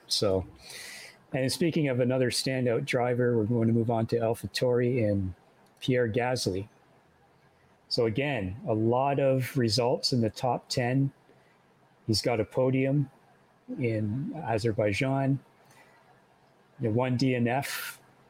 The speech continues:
and then just two other results outside the top ten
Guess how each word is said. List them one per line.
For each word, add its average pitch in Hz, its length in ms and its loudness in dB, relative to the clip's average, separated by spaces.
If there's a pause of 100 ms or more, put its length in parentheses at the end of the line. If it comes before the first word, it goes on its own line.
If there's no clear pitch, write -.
(280)
and 120 120 0
then 113 300 0
just - 640 -2
two 131 200 2
other 120 240 2
results 110 440 2
outside 117 440 0
the 117 80 0
top 110 280 -2
ten 101 360 -2